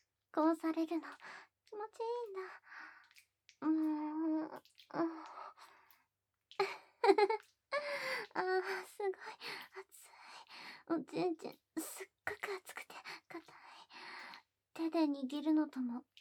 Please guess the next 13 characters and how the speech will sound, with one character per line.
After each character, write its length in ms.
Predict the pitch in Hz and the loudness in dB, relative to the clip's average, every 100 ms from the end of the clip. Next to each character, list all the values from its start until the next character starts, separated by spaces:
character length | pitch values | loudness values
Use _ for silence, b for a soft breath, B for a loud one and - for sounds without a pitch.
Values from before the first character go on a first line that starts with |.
| - _ | -20 _
口 320 | - - 403 | -10 0 4
で 160 | 403 403 | 6 4
す 180 | - 370 | 4 4
る 100 | 403 | 6
の 140 | 415 415 | 8 8
と 100 | 359 | 6
も 160 | 294 | 4
違 300 | 285 - 320 | -2 -6 -4
う 40 | 311 311 320 302 _ - | 2 4 4 2 _ -12
感 180 | 330 320 | -8 -8
触。 280 | - 320 - B B B B B B B _ _ _ _ _ _ _ _ | -10 -16 -20 B B B B B B B _ _ _ _ _ _ _ _
<laughs> 2750 | - - - - - 466 392 466 571 - _ _ 554 605 587 587 571 539 - - _ _ _ - _ _ - | -4 -4 -8 -14 0 2 4 0 -2 -16 _ _ -6 -4 -6 -8 -10 -12 -18 -20 _ _ _ -20 _ _ -4
ん？ 80 | 285 | -4